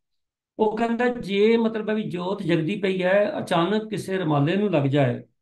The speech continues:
ਤੇ ਫਿਰ ਕੋਲ ਪਾਣੀ ਨਹੀਂ ਚਾਹੀਦਾ?" ਮੈਂ ਕਿਹਾ "ਕਿੱਡੀ ਮਤਲਬ ਬਈ ਥੋਥੀ ਉਦਾਹਰਣ ਇਹਨਾਂ ਦਿੱਤੀ ਹੈ।" ਮੈਂ ਬੜਾ ਪਰੇਸ਼ਾਨ ਹੋ ਗਿਆ ਸੁਣ ਕੇ, ਇਹ ਗੁਰਦੁਆਰਾ ਸਾਹਿਬ ਦੇ ਗ੍ਰੰਥੀ ਕਹਿ ਰਹੇ ਨੇ। ਤੋ ਇਸ ਕਰਕੇ ਬਾਈ,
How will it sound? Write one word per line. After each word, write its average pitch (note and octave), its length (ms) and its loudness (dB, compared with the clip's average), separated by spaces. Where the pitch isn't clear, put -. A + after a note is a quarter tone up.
ਤੇ D3+ 80 -4
ਫਿਰ D3 140 -2
ਕੋਲ D3 220 -2
ਪਾਣੀ C#3 240 2
ਨਹੀਂ E3+ 100 0
ਚਾਹੀਦਾ?" F3+ 280 -8
ਮੈਂ C#3 180 -6
ਕਿਹਾ D#3+ 160 -14
"ਕਿੱਡੀ D3 340 -4
ਮਤਲਬ D3+ 360 -6
ਬਈ D3 140 -2
ਥੋਥੀ D3 300 -4
ਉਦਾਹਰਣ C3+ 320 2
ਇਹਨਾਂ C#3 140 4
ਦਿੱਤੀ A#2+ 360 -2
ਹੈ।" - 180 -14
ਮੈਂ D#3 100 2
ਬੜਾ D3 220 0
ਪਰੇਸ਼ਾਨ D#3 440 -2
ਹੋ C#3 120 -2
ਗਿਆ C#3+ 120 -2
ਸੁਣ C3+ 240 0
ਕੇ, E3 240 -4
ਇਹ F#3 80 -2
ਗੁਰਦੁਆਰਾ C#3+ 360 0
ਸਾਹਿਬ C#3 200 -4
ਦੇ D#3 60 0
ਗ੍ਰੰਥੀ C3 400 -4
ਕਹਿ C3 160 -4
ਰਹੇ A2+ 80 -6
ਨੇ। C3 140 -12
ਤੋ G#3 140 4
ਇਸ A3 220 4
ਕਰਕੇ A3+ 260 0
ਬਾਈ, D#3+ 360 -2